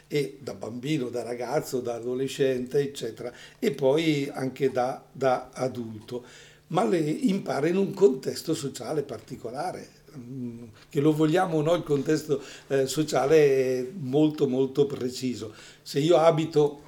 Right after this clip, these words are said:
facciamo l'ipotesi, a, eh, Pezzo, su, appunto, che è praticamente dopo, eh, Ponte di Legno, che questo paesino sia in pochi, in montagna, è chiaro che avrò dei valori, avrò degli impegni,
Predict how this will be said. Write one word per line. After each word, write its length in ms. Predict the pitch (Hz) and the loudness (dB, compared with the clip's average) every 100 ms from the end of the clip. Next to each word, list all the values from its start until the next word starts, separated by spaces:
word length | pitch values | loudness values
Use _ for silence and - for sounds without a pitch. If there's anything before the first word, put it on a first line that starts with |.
| - | -16
facciamo 420 | 120 127 131 139 | -12 -4 -2 0
l'ipotesi, 760 | 131 127 123 135 123 98 104 - - | -2 -2 0 0 -2 -8 -12 -14 -18
a, 480 | - 131 135 - - - | -2 2 2 0 -12 -4
eh, 520 | 131 127 123 120 117 - | 0 2 0 -2 -6 -10
Pezzo, 680 | - 156 - - 143 135 - - - _ | 0 2 2 -4 0 0 -2 -12 -20 _
su, 360 | - - 147 101 | -16 -2 0 0
appunto, 640 | 113 - 127 117 131 123 | -10 -6 -4 -4 -6 -8
che 320 | 107 135 131 131 | -2 0 2 0
è 40 | |
praticamente 840 | 131 127 131 127 123 131 127 127 120 | 0 -6 -6 -10 -8 -6 -6 -6 -4
dopo, 420 | 131 123 123 - - - - - | -6 -2 -2 -4 -12 -20 -20 -8
eh, 280 | 135 123 110 | -4 -4 0
Ponte 340 | 143 131 143 | 0 0 -2
di 140 | 127 131 | -4 0
Legno, 420 | 139 135 131 135 | 0 0 2 2
che 160 | 139 | 0
questo 320 | 123 131 - 135 | -2 -2 0 0
paesino 720 | 131 135 113 127 131 131 131 | 2 0 0 -4 -4 -4 -6
sia 240 | - 135 | -4 -2
in 220 | 127 131 | -2 -4
pochi, 420 | - 120 131 - 151 | -2 0 0 -4 -10
in 120 | 131 | -6
montagna, 680 | 131 131 - 131 131 151 - - - - | -6 -6 -6 -6 -4 -8 -8 -14 -20 -2
è 120 | 160 | -2
chiaro 420 | 160 143 - 196 | 0 2 4 4
che 160 | - 156 | 4 0
avrò 280 | 139 120 127 | 0 -2 -4
dei 160 | 123 | -4
valori, 600 | 110 120 123 117 135 180 - | -4 -4 -4 -2 -2 0 -2
avrò 280 | 113 127 | -2 -4
degli 300 | 123 123 117 | -2 -2 -4
impegni, 640 | 120 123 131 131 127 151 175 | -8 -8 -4 -2 -2 -4 -8